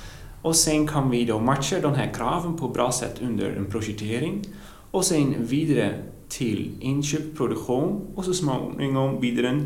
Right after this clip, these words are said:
till driftsättning. Och allt det här på ett gemensamt sätt med ett gemensamt språk.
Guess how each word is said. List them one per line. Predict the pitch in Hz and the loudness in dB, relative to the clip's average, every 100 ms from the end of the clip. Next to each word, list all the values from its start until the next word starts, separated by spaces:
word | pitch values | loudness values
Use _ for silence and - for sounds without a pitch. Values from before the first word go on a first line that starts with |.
| - - | -2 -6
till | - 180 | -2 0
driftsättning. | 202 220 - - - 80 - - - - - - | 2 0 -2 -4 -6 -8 -10 -14 -18 -20 -20 -8
Och | 123 - | -6 0
allt | 202 202 | 2 2
det | |
här | 147 120 127 139 - | 0 2 0 -2 -6
på | 117 | -4
ett | 117 - | -4 -4
gemensamt | - 120 120 117 120 120 120 113 | -6 -4 -2 0 0 -2 -2 -4
sätt | - 107 - | -4 -4 -4
med | 107 | -4
ett | 104 | -4
gemensamt | 110 104 101 104 123 139 | -2 0 0 0 -2 -2
språk. | - - - - | -4 -4 -4 -4